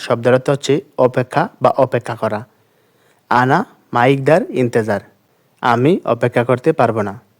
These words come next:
তারপর হচ্ছে হাদা মা এহতাজ আনা। এর বাংলা অর্থ হচ্ছে এটা আমার প্রয়োজন নাই। এখানে হাদা অর্থ এটা, মা এহতাজ অর্থ হচ্ছে প্রয়োজন নাই। মা মানে না,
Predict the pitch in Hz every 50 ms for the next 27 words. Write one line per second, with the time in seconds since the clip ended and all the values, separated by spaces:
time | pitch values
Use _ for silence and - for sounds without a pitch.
0 | _ _ _ _ _ _ _ _ _ _ _ _ _ _ _ _ _ _ _ _
1 | _ _ _ _ _ - 127 135 131 - 139 131 147 147 - - 139 160 196 -
2 | - - - - 127 127 127 123 139 160 196 - - _ - 131 135 139 - 135
3 | 135 135 127 - - 147 175 - - - - - 120 117 113 107 98 104 - _
4 | _ _ _ _ _ _ _ _ _ _ _ - 123 127 127 127 123 123 123 123
5 | 123 131 131 135 - 147 147 - - 151 196 - - _ _ _ _ _ _ _
6 | - 123 117 120 147 139 - 127 120 117 123 151 175 175 - - 127 123 127 127
7 | 135 131 120 110 104 95 98 113 - _ _ _ _ _ _ _ _ _ _ -
8 | 127 123 - - 139 139 143 135 147 196 208 - - - - 123 127 131 143 135
9 | 123 113 117 - 135 135 135 117 107 104 - 151 196 254 - _ _ _ _ _
10 | _ 123 117 120 131 127 120 123 123 120 - - 127 143 156 - - 127 120 120
11 | - 127 123 - - 151 170 - _ - 127 127 127 127 131 127 117 110 104 95
12 | 95 98 - _ _ _ _ _ _ _ _ 120 117 120 123 127 135 131 127 139
13 | 147 135 120 123 147